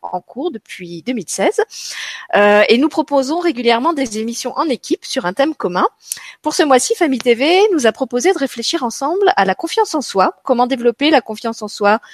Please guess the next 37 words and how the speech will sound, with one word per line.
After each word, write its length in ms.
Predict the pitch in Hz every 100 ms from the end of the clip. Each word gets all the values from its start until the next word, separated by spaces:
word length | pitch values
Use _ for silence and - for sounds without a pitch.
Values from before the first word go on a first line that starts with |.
| - _ _ -
chez 200 | - 330
l'enfant, 340 | 269 254 262 -
mais 120 | 254
aussi 240 | 208 - 247
au 60 |
sein 140 | 208 349
de 40 |
la 100 | 311
famille. 380 | - 190 202 339 427 - - - -
Et 80 | 233
j'ai 120 | 247
choisi, 460 | 403 392 277 233 330 494 202
euh, 160 | 196
pour 200 | 196 381
ce 100 | -
thème, 280 | 311 247 339 370
de 60 |
l'aborder 460 | 226 226 247 247 339
d'une 380 | 285 254 233 233
manière, 440 | 226 247 285 269
euh, 200 | 214 202
un 100 | -
peu 120 | 262 370
particulière, 800 | 359 - 349 262 202 220 403 - - - - -
puisqu'on 300 | 392 - 302
va 140 | 254
parler, 340 | 247 262 285 370 427 - 196
euh, 420 | 208 208 202 202
de 100 | 220
l'importance 480 | 294 285 269 349 339
de 80 |
développer 460 | 196 240 240 233 330
la 100 | 311
confiance 460 | - 254 202 202 233
en 60 |
soi, 500 | 220 214 208 254 381 - -
euh, 520 | 196 190 190 185 185